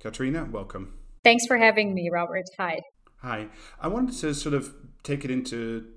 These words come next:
Speaker 1: two questions because your business seems to run along two lines, uh, more the industrial application, the farm side of things, and the education and personal use.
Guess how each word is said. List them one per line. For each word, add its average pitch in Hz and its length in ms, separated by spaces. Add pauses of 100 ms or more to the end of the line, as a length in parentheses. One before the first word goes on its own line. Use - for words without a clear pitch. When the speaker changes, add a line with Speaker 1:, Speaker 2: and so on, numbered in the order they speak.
(120)
Speaker 1:
two 175 220
questions 143 560
because 110 280
your 120 160
business 117 400
seems 113 260
to 110 60
run 110 120
along 107 180
two - 180
lines, 101 400 (200)
uh, 110 240
more 127 240
the 127 120
industrial 147 680
application, 151 520
the 113 60
farm 151 380
side 147 240
of 139 80
things, 135 380
and 117 200
the 113 380 (300)
education 120 580
and 104 140
personal 107 420
use. 104 440